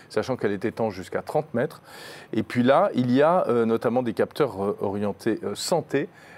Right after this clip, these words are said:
Alors, un E C G, un, un électrocardiogramme, ça, on a déjà vu ça sur d'autres modèles de montres, mais également, et ça, c'est la première fois qu'on va voir ça sur un, une montre chez un fabricant, on va dire, de l'envergure de Huawei,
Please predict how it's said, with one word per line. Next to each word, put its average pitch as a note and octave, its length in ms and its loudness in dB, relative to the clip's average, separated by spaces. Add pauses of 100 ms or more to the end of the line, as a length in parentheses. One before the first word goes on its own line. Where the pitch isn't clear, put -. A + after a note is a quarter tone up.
(120)
Alors, G#2 380 -2
un G#2+ 200 -2
E F3 80 2
C D#3 200 0
G, A#2 280 -2
un, G2+ 300 -6 (320)
un G#2 80 -4
électrocardiogramme, A#2 840 -2 (300)
ça, - 220 -2
on A#2 100 0
a G2+ 60 0
déjà A2 160 0
vu B2 100 -2
ça A#2+ 180 0
sur G2 280 -6
d'autres G#2+ 460 -4
modèles G2+ 320 -2
de G2+ 60 -6
montres, A#2+ 320 -4 (360)
mais F3 340 2
également, C3+ 560 0
et A2 100 -2
ça, E3 200 -2
c'est E3 140 -6
la - 80 -4
première D#3+ 200 -2
fois D#3+ 120 -2
qu'on C3+ 120 -8
va A2 120 2
voir G#2+ 180 -4
ça A2 140 -2
sur F#2+ 200 -6
un, F#2 140 -6 (100)
une G#2 140 -4
montre A2 320 -6
chez - 260 -10
un F#2+ 80 -4
fabricant, A#2 480 0 (600)
on F#2 60 -8
va G2 100 0
dire, A2+ 180 0
de G2 100 -8
l'envergure G#2+ 520 -2
de G2 80 -2
Huawei, G#2 400 0